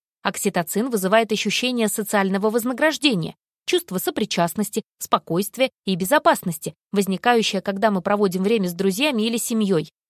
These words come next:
Это все работа окситоцина. Окситоцин совместно с дофамином, серотонином и норэпинефрином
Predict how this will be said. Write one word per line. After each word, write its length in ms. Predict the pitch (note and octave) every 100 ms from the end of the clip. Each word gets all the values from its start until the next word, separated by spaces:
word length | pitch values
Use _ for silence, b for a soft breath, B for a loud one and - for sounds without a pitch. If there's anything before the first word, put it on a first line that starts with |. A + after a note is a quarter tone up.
| _
Это 240 | A3 E4+ E4
все 320 | - G3+ A3+
работа 400 | A#3+ E3 G3+ G3
окситоцина. 760 | F#3+ - F#3+ F3 - F#3+ D#3 - _ _ _ _ _ -
Окситоцин 720 | G3+ - F3 E3+ - D#4+ F#3+ _ -
совместно 580 | C#4 A#3+ A#3+ G3 F#3
с 40 | E3+
дофамином, 640 | G#3 C4 F3 G3 D4 G#3+
серотонином 720 | - G#3+ G#3 A#3 B3 A3+ G3+ -
и 200 | A3 -
норэпинефрином 1040 | G#3 B3 G3+ D#3+ F#3 F#3+ B3 E4+ A#3+ D#3+